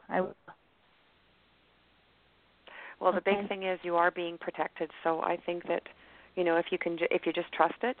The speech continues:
Speaker 2: it'll be, it'll show itself, it'll prove itself within the next short while. Things will calm down for you, they really will. You know, right now you're in a lot of stress and a lot of tension, but things will calm down quite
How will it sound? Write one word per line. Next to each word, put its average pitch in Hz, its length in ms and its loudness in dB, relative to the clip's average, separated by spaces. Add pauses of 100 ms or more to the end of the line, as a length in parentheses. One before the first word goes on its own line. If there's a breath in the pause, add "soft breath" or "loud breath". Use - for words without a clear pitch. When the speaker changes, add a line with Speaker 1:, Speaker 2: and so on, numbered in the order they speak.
(380)
Speaker 2:
it'll 170 160 2
be, 170 200 0
it'll 170 180 0 (100)
show 165 200 0
itself, - 420 0
it'll 160 100 -2
prove 156 300 2
itself 151 400 2
within 160 260 -2
the 165 80 -4
next 160 220 -2 (180)
short - 220 0
while. 151 320 -2 (580 soft breath)
Things 185 220 0
will 180 80 4
calm 160 340 0
down 156 380 0
for 151 120 0
you, 143 160 -2
they 151 120 -2
really 151 240 -4
will. 147 320 0 (580 soft breath)
You 175 80 -4
know, 165 160 -4
right 165 220 4
now 165 160 2
you're 156 180 -4
in 160 80 -4
a 160 60 -4
lot 160 180 4
of 156 140 -4
stress 156 260 4
and - 80 -16
a 156 60 -4
lot 160 220 0
of - 60 -16 (320)
tension, 160 400 0
but 151 160 2 (420 loud breath)
things 175 260 0
will 160 120 2
calm 156 280 0
down 151 260 -2
quite - 260 0